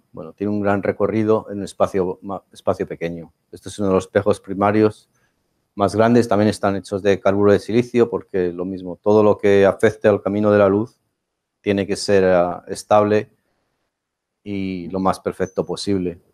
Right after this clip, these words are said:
Entonces, está hecho de carburo de silicio con recubierto de, de plata y digamos que las, bueno, estás limado con, con máquinas y de modo muy, muy, muy exacto. Digamos que la, la mayor rugosidad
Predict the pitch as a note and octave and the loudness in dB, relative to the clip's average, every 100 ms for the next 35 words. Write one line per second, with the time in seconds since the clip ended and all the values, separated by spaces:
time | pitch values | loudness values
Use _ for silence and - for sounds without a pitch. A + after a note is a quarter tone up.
0 | _ - F2+ - G2+ G#2 G2 G2+ G2+ - | _ -14 -8 -2 0 2 0 2 2 2
1 | G#2 G#2+ - G#2+ - F#2 F#2 F2+ - F#2 | 0 -2 0 0 0 -8 -8 -12 -14 -8
2 | F2+ G2 - F#2+ F#2 F2 - - G2+ G#2+ | 0 0 0 0 0 0 -4 -8 0 0
3 | - A2 - _ _ _ _ _ _ _ | 2 0 0 _ _ _ _ _ _ _
4 | _ _ - G2+ G2 F#2 F2+ - F#2+ F#2 | _ _ -6 2 4 2 -2 0 2 4
5 | F2+ F2 - - - _ _ _ _ _ | 4 0 -2 -12 -18 _ _ _ _ _
6 | _ _ _ _ _ _ - E2 D#2+ - | _ _ _ _ _ _ -16 -14 -14 -18
7 | _ _ _ - - - F2 - F#2 F#2+ | _ _ _ -18 -12 -4 -4 -4 -6 0
8 | F#2+ G2 F#2+ F#2+ F#2 _ F2 F#2 A2+ A2+ | 2 2 2 -4 -6 _ -6 0 0 0
9 | A2+ G#2+ G#2 - _ _ _ _ _ _ | 0 0 -2 -4 _ _ _ _ _ _
10 | _ _ _ _ _ - G#2 G2+ F#2+ F2+ | _ _ _ _ _ -10 -4 -4 -4 -6
11 | F2 - _ G2 G2 G2+ G2+ G2 G2 G2 | -10 -16 _ 0 2 4 4 2 0 0
12 | F#2+ F2+ - F#2 - F2+ F#2 G2 - G2+ | 0 -2 0 -2 -2 0 2 2 -2 0
13 | F#2+ F2+ F2 D#2+ F2+ F#2 G2 G#2 G#2+ G#2 | 4 4 4 0 0 4 6 6 4 2
14 | G2+ A2+ A2 G#2+ | 0 2 4 4